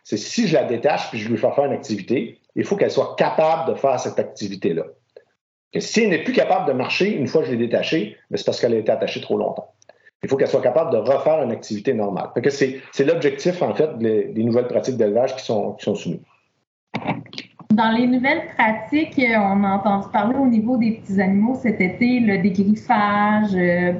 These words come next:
Speaker 2: plusieurs pratiques comme ça là, qui étaient pratiquées sur, euh, les chiens et les chats, euh, sera plus permis.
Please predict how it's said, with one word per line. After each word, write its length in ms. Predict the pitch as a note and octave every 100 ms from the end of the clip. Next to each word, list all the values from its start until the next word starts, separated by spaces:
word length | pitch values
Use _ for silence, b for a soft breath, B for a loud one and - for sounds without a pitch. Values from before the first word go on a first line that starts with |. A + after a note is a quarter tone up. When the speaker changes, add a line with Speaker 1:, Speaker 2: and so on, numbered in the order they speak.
| - -
Speaker 2:
plusieurs 420 | G3 F#3+ A3 A3
pratiques 400 | - G#3 - B3
comme 280 | - G#3+ F#3+
ça 260 | F3+ - B3+
là, 100 | B3+
qui 140 | - G#3
étaient 260 | - F#3+
pratiquées 760 | - F#3+ - - - A#3 B3 B3+
sur, 280 | - G#3 F#3+
euh, 140 | F#3
les 180 | F#3 F#3
chiens 300 | - B3 A#3+
et 40 |
les 140 | G3+ F#3
chats, 460 | - B3+ B3+ B3
euh, 600 | G#3 F3+ F3 F3 F3+ E3 F#3
sera 400 | - F3+ - -
plus 580 | A3 A#3+ B3 B3 G#3 -
permis. 440 | G3+ G#3 G3+ D#4